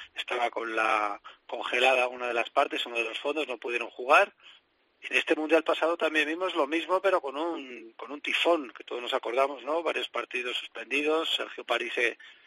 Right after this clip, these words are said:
lamentando que les permitiesen a los, a los neozelandeses no jugar y seguir adelante, pero es que realmente hubo un tifón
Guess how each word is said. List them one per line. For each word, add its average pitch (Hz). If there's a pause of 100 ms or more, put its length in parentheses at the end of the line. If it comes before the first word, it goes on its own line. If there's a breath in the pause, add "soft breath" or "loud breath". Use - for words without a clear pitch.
(400 loud breath)
lamentando 123
que 123
les 117
permitiesen 123
a 120
los, 110 (400)
a -
los 104
neozelandeses 110
no 120
jugar 120
y 117
seguir 117
adelante, 120
pero 120
es -
que 135
realmente 117
hubo 113
un 113
tifón 110